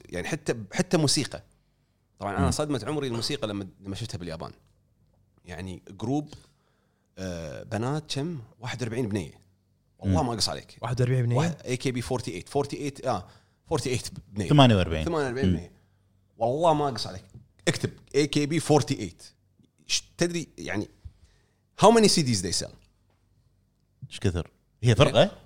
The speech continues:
Speaker 1: One song, one song. How many C Ds they release for one song؟
Speaker 3: إذا هم كلهم بيغنون بهالأغنية هذه،
Speaker 2: الله
Speaker 3: كم،
Speaker 2: يسلمك.
Speaker 3: كم مدتها؟
Speaker 1: زين؟
Speaker 3: <laughs>
Speaker 1: لا، it's, it's a five minute song. والله، يعني، برجع قديم بال-، بال-، بالكويتي. أنقدك على قولتهم.
Speaker 2: <laughs>
Speaker 1: زين؟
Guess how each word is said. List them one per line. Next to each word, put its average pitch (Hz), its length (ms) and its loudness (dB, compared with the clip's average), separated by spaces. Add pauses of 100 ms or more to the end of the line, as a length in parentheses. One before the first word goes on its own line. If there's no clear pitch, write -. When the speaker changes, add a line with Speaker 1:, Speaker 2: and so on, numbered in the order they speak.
Speaker 1:
One 220 200 4
song, 139 480 -4
one 185 100 -2
song. 143 320 -8
How 165 100 0
many 185 200 -2
C - 60 -8
Ds 127 280 -6
they 113 120 -4
release 117 220 -8
for 101 120 -8
one 113 320 -8
song؟ - 40 -8
Speaker 3:
إذا 147 180 6
هم 185 120 6
كلهم 175 260 4
بيغنون 143 320 4
بهالأغنية 147 640 4
هذه، 160 320 4 (100)
Speaker 2:
الله 101 200 0
Speaker 3:
كم، 170 160 6
Speaker 2:
يسلمك. - 60 2
Speaker 3:
كم 190 140 0
مدتها؟ 143 320 -6 (420)
Speaker 1:
زين؟ 156 120 8 (180)
Speaker 3:
<laughs> 180 120 8
Speaker 1:
لا، 262 200 8
it's, 180 140 4
it's - 140 6
a 180 40 6
five 254 240 6
minute 247 220 4
song. 233 200 4 (160)
والله، 180 420 6 (960)
يعني، 113 200 -8 (240)
برجع 135 300 4
قديم 135 280 4
بال-، 95 260 -2
بال-، 101 320 -2
بالكويتي. 95 680 -4
أنقدك 131 580 2 (180)
على 101 140 -2
قولتهم. 113 580 0
Speaker 2:
<laughs> 107 100 2
Speaker 1:
زين؟ 151 200 2